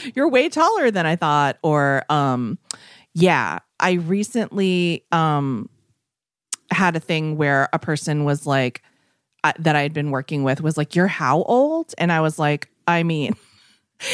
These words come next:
it's a weird conversation, but they were like, "Oh, I thought you were much younger," but then I didn't even wanna dig into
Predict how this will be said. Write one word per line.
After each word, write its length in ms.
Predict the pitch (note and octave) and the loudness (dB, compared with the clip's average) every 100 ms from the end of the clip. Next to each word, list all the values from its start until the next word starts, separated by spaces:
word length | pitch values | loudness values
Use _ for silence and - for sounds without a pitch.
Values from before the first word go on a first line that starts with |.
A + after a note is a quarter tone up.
| G#4+ | 0
it's 140 | B3+ B3+ | 2 2
a 60 | A#3+ | 2
weird 240 | A#3+ A#3+ | 2 2
conversation, 520 | A#3+ G#3+ G3+ B3+ - | 0 0 -2 -2 0
but 140 | F#3 E3 | -2 0
they 100 | F#3+ | 2
were 100 | F#3 | 2
like, 220 | F3 E3 - | 0 0 2
"Oh, 120 | G#3 | 2
I 80 | F3+ | 2
thought 240 | F#3+ F#3 | -2 -2
you 100 | F3 | -2
were 140 | E3+ D3+ | 0 0
much 260 | D3+ - | -2 -4
younger," 800 | D#3+ D#3+ F#3+ A#3+ D3+ B2 B2 C#3 - - - - | -4 -2 0 0 0 0 0 -2 -6 -20 -12 -2
but 120 | F#3 | 0
then 140 | F#3 F3 | 2 0
I 60 | |
didn't 320 | E3 D#3+ D3+ C3 | 0 -2 -2 -4
even 240 | D3 C#3+ | -4 -2
wanna 200 | C#3+ C#3 | 0 0
dig 320 | D#3 C#3 C3+ | 0 0 0
into 720 | B2+ C3 C3+ - C#3+ B2 A#2+ | -2 -2 -2 0 0 0 -2